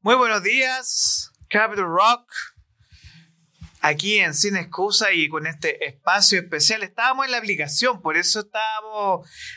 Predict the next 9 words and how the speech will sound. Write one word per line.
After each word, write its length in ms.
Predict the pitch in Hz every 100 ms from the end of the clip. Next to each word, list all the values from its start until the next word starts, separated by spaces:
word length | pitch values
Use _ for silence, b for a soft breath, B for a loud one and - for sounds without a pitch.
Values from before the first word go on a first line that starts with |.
| B
haciendo 400 | 147 208 214 202
este 200 | - 185
trasvasije 920 | 175 170 165 160 - 240 233 196 190
entre 200 | 180 170
aplicaciones, 840 | 160 156 135 - - 240 233 208
entre 180 | 180 170
transmisiones 600 | 156 156 151 165 190 175
en 40 | 160
YouTube, 640 | 151 220 247 226 214 -